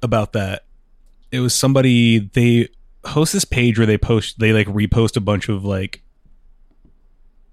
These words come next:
lo-fi artists, not just lo-fi, but, like, a bunch of independent artists where it's, like, to give them exposure or whatever. It's just, like, one of those sites or pages. And they posted on Twitter that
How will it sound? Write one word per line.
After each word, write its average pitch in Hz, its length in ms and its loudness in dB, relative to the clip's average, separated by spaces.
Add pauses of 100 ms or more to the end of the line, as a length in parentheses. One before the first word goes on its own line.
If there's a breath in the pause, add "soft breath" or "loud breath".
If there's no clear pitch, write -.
(100)
lo-fi 113 400 0
artists, 113 440 0
not 196 200 0
just 123 160 0
lo-fi, 107 340 2
but, 104 140 -2
like, 107 180 -4
a - 60 -14
bunch 107 160 -4
of 110 40 -10
independent 107 400 0
artists 101 260 -2
where 107 60 -6
it's, 95 120 -8
like, 107 80 -4
to - 100 -12
give 104 140 -4
them 104 120 -2
exposure 101 460 -6
or 98 40 -8
whatever. 98 340 -4
It's - 80 -4
just, - 160 -6
like, 104 120 -6
one 107 140 -2
of 95 60 -10
those 92 480 -4 (100)
sites - 640 -8 (880)
or 98 360 -4 (300)
pages. 95 540 -4 (800)
And - 80 0
they 120 80 2
posted 131 260 0
on 113 80 0
Twitter 110 560 2
that 110 500 0